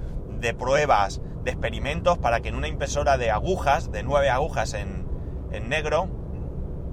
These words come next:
sacase la pantalla en un cuadradito de, qué sé yo, de cuatro por cuatro centímetros o tres por tres, ¿no?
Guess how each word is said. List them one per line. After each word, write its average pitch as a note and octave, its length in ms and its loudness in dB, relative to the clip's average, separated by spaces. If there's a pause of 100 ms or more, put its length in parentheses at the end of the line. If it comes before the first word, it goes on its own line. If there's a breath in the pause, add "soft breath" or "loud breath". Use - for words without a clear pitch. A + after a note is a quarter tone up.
(180)
sacase C3 500 0
la C#3+ 120 6
pantalla C3+ 480 2
en C3 80 0
un C3 80 -2
cuadradito C3+ 640 2
de, B2 100 0
qué C3 120 -2
sé A2+ 140 -4
yo, C3 240 4
de F#2+ 320 -4 (1300 loud breath)
cuatro D3+ 360 6
por B2+ 220 2
cuatro C3+ 280 4
centímetros C#3+ 640 -2
o A2+ 80 -2
tres C#3+ 160 2
por - 220 0
tres, C3+ 280 2
¿no? D3 280 -2